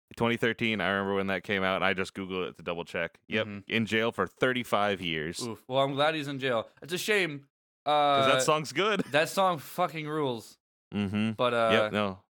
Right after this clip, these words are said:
Speaker 2: here's the thing. Prisoner of Society, not bad.
Speaker 1: Ain't bad.
Speaker 2: It's not bad.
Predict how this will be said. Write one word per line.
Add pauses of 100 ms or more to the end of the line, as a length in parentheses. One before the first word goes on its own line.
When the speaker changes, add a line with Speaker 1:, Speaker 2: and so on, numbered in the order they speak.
Speaker 2:
here's
the
thing. (180)
Prisoner
of
Society, (280)
not
bad. (580)
Speaker 1:
Ain't
bad. (100)
Speaker 2:
It's
not
bad.